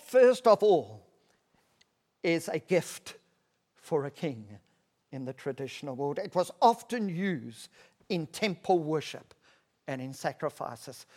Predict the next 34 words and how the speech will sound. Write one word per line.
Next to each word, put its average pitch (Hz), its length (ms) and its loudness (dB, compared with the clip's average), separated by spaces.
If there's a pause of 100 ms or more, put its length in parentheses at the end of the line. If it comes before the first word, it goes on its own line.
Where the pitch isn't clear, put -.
(360)
That 214 220 4
was 233 160 4
their 180 240 4
understanding. 160 600 -4
They 170 120 0
said, 185 220 -2
"We've 180 140 0
got 196 100 8
to 190 80 4
bring 175 320 0
something 185 640 -4
to 165 160 -10
the 160 100 -4
king." 175 360 -8 (480)
So 143 420 -4 (360)
they 127 120 -6
brought 135 480 -8 (280)
their 127 140 -8
gold 117 460 -10
to - 100 -18
him 117 160 -14
and 120 140 -14
laid 120 260 -10
it 117 140 -18
before - 400 -16
him. - 180 -20 (1400)
What 202 180 4
do 320 80 2
you 247 200 0
and 214 100 4
I 170 140 6
bring 123 460 -6 (120)
in 117 180 -10
worship 107 440 -16